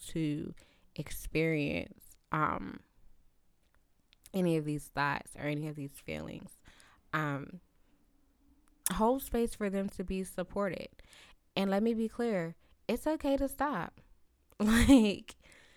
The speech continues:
if it gets too overwhelming for you, like, if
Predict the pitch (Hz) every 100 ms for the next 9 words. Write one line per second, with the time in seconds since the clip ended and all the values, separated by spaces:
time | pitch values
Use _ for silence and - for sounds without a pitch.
0 | - - _ 202 202 214 226 262 262 226
1 | - 240 208 208 208 202 180 180 190 202
2 | 214 - 214 208 220 220 220 208 156 147
3 | - _ - - - _ - 165 156